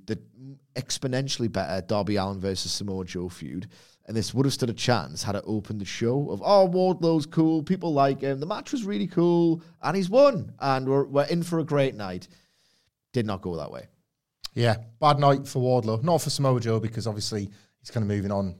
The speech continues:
Speaker 2: to his own stuff. And I think, like, I found that quite difficult. I found the reality quite difficult to escape, to get lost in the kayfabe. Is that, like, Samoa Joe's got the T V title in Ring of Honor. Ring of Honor's springing to life now, and it's pay-per-view season for them. And Joe's got his,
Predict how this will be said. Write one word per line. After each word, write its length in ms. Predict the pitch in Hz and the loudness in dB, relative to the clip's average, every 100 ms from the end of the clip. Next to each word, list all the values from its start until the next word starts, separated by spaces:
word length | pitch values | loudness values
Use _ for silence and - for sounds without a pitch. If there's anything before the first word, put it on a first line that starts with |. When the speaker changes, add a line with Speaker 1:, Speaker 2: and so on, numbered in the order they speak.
| - | -10
Speaker 2:
to 100 | 101 | -6
his 140 | 98 | -2
own 260 | 104 101 98 | -2 -2 -4
stuff. 420 | - 120 107 - | -4 -2 -2 -4
And 200 | 104 98 - - | -8 -8 -12 -10
I 60 | 101 | -6
think, 200 | 123 131 | -2 -2
like, 180 | 123 123 | 0 2
I 120 | 135 | 2
found 220 | 135 143 | 2 2
that 140 | 131 - | 2 0
quite 180 | 120 | -2
difficult. 400 | 104 107 - 113 | -2 -6 -4 -6
I 40 | 101 | -4
found 280 | - 120 113 | -2 0 0
the 100 | 110 | 0
reality 380 | 107 110 110 | 2 2 0
quite 240 | - 117 95 | -2 -2 -2
difficult 320 | 113 - 107 | -8 -10 -10
to 80 | 98 | -10
escape, 400 | - 110 107 - _ _ - | -8 -4 -4 -6 _ _ -10
to 80 | |
get 120 | 104 104 | -6 -4
lost 200 | 101 107 | -4 -6
in 40 | |
the 40 | |
kayfabe. 440 | 101 107 101 98 90 | -4 -2 -2 -4 -6
Is 80 | 90 | -8
that, 100 | 87 | -8
like, 160 | 98 | -8
Samoa 240 | - 135 127 | -2 -2 0
Joe's 180 | 117 | -2
got 140 | 107 - | -4 -8
the 320 | 104 98 90 _ - | -6 -6 -8 _ -8
T 180 | 117 | -4
V 140 | 107 104 | -4 -4
title 280 | 107 104 101 | -4 -4 -4
in 80 | |
Ring 120 | 101 98 | -8 -6
of 80 | |
Honor. 260 | 98 104 - - _ _ | -6 -6 -10 -16 _ _
Ring 140 | 113 | -6
of 60 | 104 | -2
Honor's 160 | 131 139 | 0 -2
springing 280 | - 113 104 | -4 -4 -4
to 60 | |
life 260 | 101 123 127 | -2 -2 0
now, 180 | 131 127 | -2 -2
and 100 | 98 | -4
it's 100 | - | -10
pay-per-view 460 | - 123 123 123 | -4 -4 -2 -4
season 320 | 113 123 120 | -4 -6 -6
for 120 | 107 95 | -6 -4
them. 280 | 113 120 | -2 -2
And 160 | 98 92 - _ _ | -2 -6 -10 _ _
Joe's 240 | - 110 107 | 0 0 2
got 200 | 120 117 | 2 2
his, 280 | 113 - | 2 0